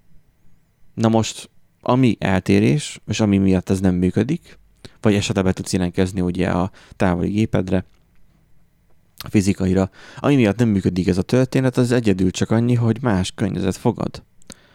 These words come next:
Nem tudom, hogy nekünk programozóknál fontos ez, de hogy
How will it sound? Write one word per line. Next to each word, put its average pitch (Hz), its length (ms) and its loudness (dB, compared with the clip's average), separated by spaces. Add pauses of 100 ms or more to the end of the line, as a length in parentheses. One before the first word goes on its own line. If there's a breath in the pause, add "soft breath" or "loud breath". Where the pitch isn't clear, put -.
(680 loud breath)
Nem 165 140 0
tudom, 113 200 0
hogy 95 120 2
nekünk 92 260 0
programozóknál 90 680 0
fontos 92 420 -6
ez, - 440 -8 (440)
de 101 240 -2
hogy 95 560 -2